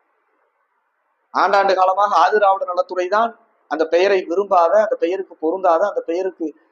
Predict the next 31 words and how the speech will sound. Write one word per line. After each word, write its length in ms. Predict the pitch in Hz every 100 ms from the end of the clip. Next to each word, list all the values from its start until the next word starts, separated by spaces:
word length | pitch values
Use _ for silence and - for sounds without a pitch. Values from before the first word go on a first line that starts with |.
| -
எந்த 240 | 151 196
விதத்திலும் 280 | 202 196 208
சம்பந்தமில்லாத 760 | 208 170 185 196 185 185 202 208
தேவேந்திர 260 | 180 190 185
குல 320 | 175 170 165
வேளாளர்களுக்கு 580 | 165 160 160 160 - 131 -
வலிந்து 420 | 170 220 247 240
திணிக்கப்பட்ட 500 | 220 208 214 202 185 185
பதவியை 460 | 190 214 220 214 -
இனி 200 | 233 254
திணிக்க 380 | 269 277 277
முடியாதுங்கிற 500 | 262 226 226 220 196
ஒரு 100 | 185
சூழல் 340 | 165 208 196 196
ஏற்பட்டிருக்குது 340 | 196 180 160
இல்லையா? 260 | 151 160 233
அதுதான் 400 | 165 151 220 -
பட்டியல் 300 | 165 143 120
வெளியேற்றம். 360 | 107 - _ _ _ _ _ _ _ _ _ _ _ _ _ -
ஒரே 280 | 170 220
ஒரு 240 | 240 196 202
அமைச்சரவை 420 | 190 220 208 196
தான் 100 | 196
கிட்டத்தட்ட 360 | 185 - 190 180
அறுபது, 220 | 196 185
எழுபது 200 | 185 180
லட்சம் 260 | 170 170
வாக்குகளை 480 | 156 175 226 220 208
செலுத்தக்கூடிய 520 | 185 180 180 170 170
ஆக 420 | 160 151 170 202 202
பெரும் 300 | 202 214